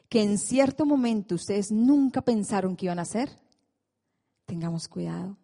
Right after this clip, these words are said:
Es cuando miramos, hemos perdido la chispa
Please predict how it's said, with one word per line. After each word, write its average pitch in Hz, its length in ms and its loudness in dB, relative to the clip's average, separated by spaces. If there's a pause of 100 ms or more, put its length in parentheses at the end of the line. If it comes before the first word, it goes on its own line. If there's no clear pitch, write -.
(3500)
Es - 180 -14
cuando 208 320 -4
miramos, 180 540 -4
hemos 208 260 -6
perdido 202 400 -6
la 185 140 -6
chispa - 840 -8